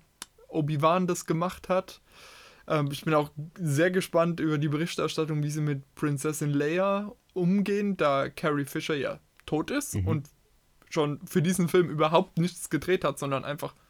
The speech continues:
Speaker 1: schon tot war für die Gesamtheit dieses
Speaker 2: Ja.
Speaker 1: Films, sie aber da noch eine tragende Rolle spielen wird.
Speaker 2: Stimmt.
Speaker 1: Ähm, ja, mal super gespannt, was da draus irgendwie wird und auch dadurch, dass ja, ähm,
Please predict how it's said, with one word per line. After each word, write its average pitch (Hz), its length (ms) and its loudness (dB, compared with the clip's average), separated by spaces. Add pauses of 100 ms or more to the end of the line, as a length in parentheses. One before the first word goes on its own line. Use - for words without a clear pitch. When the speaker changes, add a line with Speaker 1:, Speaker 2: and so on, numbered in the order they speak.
(640)
Speaker 1:
schon 147 260 -4
tot 269 300 2
war 143 240 0 (340)
für - 240 -4
die 143 100 -4
Gesamtheit 151 480 -2
dieses 139 180 0
Speaker 2:
Ja. 98 60 4
Speaker 1:
Films, 165 300 0
sie 156 120 4
aber 151 180 2
da 156 160 4
noch 160 140 -4
eine 147 200 -2
tragende 147 420 2
Rolle 202 300 2
spielen 139 460 -6
wird. 147 140 -2
Speaker 2:
Stimmt. 95 280 -4 (440)
Speaker 1:
Ähm, 143 520 2 (640)
ja, 147 360 4
mal 147 440 -2 (180)
super 170 380 0
gespannt, 156 480 0
was - 480 -4 (300)
da 147 160 2
draus 147 320 -2
irgendwie 143 580 0 (180)
wird 147 440 0
und 151 120 -2
auch 143 240 2 (460)
dadurch, 143 340 2
dass 147 220 -2
ja, 143 420 4 (300)
ähm, 143 380 -4